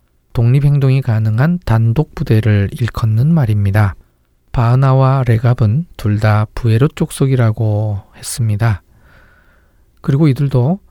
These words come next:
베냐민 지파라고 소속을 꼭 집어서 밝혔는데요.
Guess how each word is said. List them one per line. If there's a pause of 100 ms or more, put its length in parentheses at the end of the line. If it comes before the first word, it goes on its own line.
(160)
베냐민
지파라고 (260)
소속을 (100)
꼭 (120)
집어서 (120)
밝혔는데요.